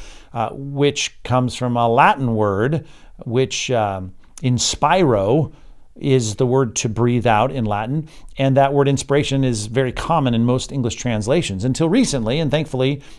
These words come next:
uh, there are some translations that like to say it as literally as possible, like the E S V here,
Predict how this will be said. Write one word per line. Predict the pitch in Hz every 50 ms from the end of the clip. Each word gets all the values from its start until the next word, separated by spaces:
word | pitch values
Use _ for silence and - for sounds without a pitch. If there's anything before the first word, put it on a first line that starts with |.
| - -
uh, | 120 120 117 113 117 113 113
there | 127 139 143 135
are | 123 127 135 143
some | 135 - 135 139
translations | - - 131 127 120 104 127 139 143 - - 135 131 117 101
that | 107 120 120 120 117 - - - -
like | - 139 127 127 120 -
to | - - 131 113 - - - - - - - _ - -
say | - - 135 135 135
it | 127 120
as | 113 98
literally | 113 131 120 135 131 127 120
as | 113 -
possible, | - 139 156 147 - 117 107
like | 113 127 131
the | - 131 131 135
E | 131 123
S | 110 92
V | 95 120 180 214
here, | 165 101 107 98 98 104